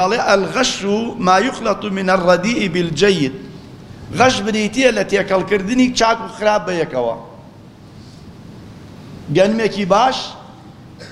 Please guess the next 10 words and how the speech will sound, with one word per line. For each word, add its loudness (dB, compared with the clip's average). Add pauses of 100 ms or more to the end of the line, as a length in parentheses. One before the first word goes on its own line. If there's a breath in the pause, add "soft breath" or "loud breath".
(380 loud breath)
مەسەلەن، 2
تەنێ 2 (100)
گەنمی 0
باش، 2 (140)
سەد 6
کیلۆ 2
گەنمی 2
خراپی 2
تێکەڵەکە. 0 (880 loud breath)
نۆکی 4